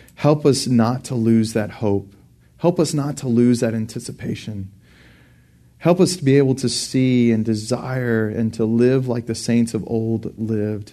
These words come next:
before us. One, knowing their purpose, living a life in glory to you, and we pray that you give us the help,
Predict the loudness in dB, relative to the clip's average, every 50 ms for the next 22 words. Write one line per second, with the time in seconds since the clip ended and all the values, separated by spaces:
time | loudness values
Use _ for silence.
0 | -20 _ _ _ _ _ -14 -14 -12 -6 -4 -4 -2 -2 -4 -6 -6 -10 -12 -14
1 | -18 _ _ _ _ _ _ _ _ _ _ _ _ _ _ _ _ _ _ _
2 | _ _ _ _ _ _ _ _ _ _ _ _ _ _ _ _ _ -2 2 4
3 | 4 6 6 6 4 4 4 4 4 4 4 4 2 2 0 -10 -10 -10 -8 -8
4 | -8 -8 -6 -8 -8 -10 -10 -12 -16 -20 -20 -20 _ -6 -2 2 4 4 6 6
5 | 4 2 2 2 0 0 -2 -2 -2 -2 -4 -6 -12 -6 -2 -2 -2 0 2 2
6 | 2 2 0 0 -2 -2 0 2 2 4 4 2 2 0 0 -2 0 0 0 -2
7 | 0 2 4 4 6 6 4 4 0 -2 0 0 0 2 2 -2 -4 -4 -6 -8
8 | -10 -12 -10 -10 -10 -8 -8 -8 -10 -10 -16